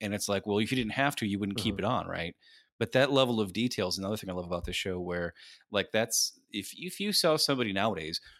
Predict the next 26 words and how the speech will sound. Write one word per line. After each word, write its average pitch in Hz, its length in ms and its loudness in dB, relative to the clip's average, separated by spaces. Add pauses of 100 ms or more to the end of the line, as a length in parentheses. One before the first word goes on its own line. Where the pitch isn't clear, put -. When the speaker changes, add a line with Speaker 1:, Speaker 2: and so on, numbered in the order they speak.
(120)
Speaker 1:
walk 120 360 2
into 120 260 2
the 98 100 -2
room 92 540 -2 (340)
at, 92 160 -4
say, 110 160 2
a 87 60 0
restaurant 92 560 -2
wearing, 98 260 0
like, 90 300 -4 (100)
ta-, 113 300 0
a 92 80 -2
tactical, 101 920 -4 (220)
Speaker 2:
A 123 60 -8
Speaker 1:
uh, 107 240 6
Speaker 2:
bulletproof - 60 -6
Speaker 1:
bulletproof 131 360 4 (120)
Speaker 2:
vest, - 20 2
Speaker 1:
vest 117 360 4
Speaker 2:
yeah. 95 80 -4
Speaker 1:
and 120 120 0
a 104 140 2
Speaker 2:
You're 127 100 6
like, 185 100 2
Speaker 1:
fucking 240 40 2
Speaker 2:
"Oh, 226 100 2